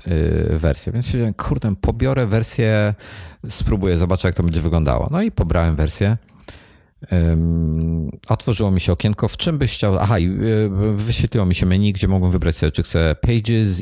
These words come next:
epuba, P D F-a, R T F-a, coś tam jeszcze, jakiś ileś tych formatów. Wybrałem Pages format oczywiście, bo chciałem w Pages, żeby mi otworzył. Y, y, pojawiło mi się okienko, „W czym chcesz teraz ten dokument otworzyć?” No więc przeglądam tą listę, mam tam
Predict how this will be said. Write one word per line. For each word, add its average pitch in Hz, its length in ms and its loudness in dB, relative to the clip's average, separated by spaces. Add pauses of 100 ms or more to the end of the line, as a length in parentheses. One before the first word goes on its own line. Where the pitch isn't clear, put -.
epuba, 101 540 0
P - 180 -2
D 82 180 0
F-a, 95 480 0
R 85 160 0
T 92 200 2
F-a, 85 320 0
coś - 200 -4
tam 82 140 2
jeszcze, 73 240 0
jakiś - 300 -2
ileś 78 200 2
tych - 240 -2
formatów. 80 540 0
Wybrałem 113 500 2 (220)
Pages 92 360 2
format 90 320 0
oczywiście, 82 400 -2
bo 78 80 -4
chciałem 67 200 -2
w - 100 -12
Pages, 87 400 2 (380)
żeby 95 200 0
mi 90 80 4
otworzył. 87 500 2 (480)
Y, - 80 -4
y, 95 440 -2 (440)
pojawiło 101 340 0
mi 87 80 2
się 82 100 0
okienko, 95 360 0
„W - 120 -6
czym 190 240 -2
chcesz - 340 -4
teraz - 220 0
ten 87 160 0
dokument 80 360 0
otworzyć?” - 600 -4 (260)
No 95 180 0
więc 139 300 -4 (180)
przeglądam 90 500 2
tą 73 140 0
listę, 69 360 -2
mam - 360 -2
tam 80 240 -2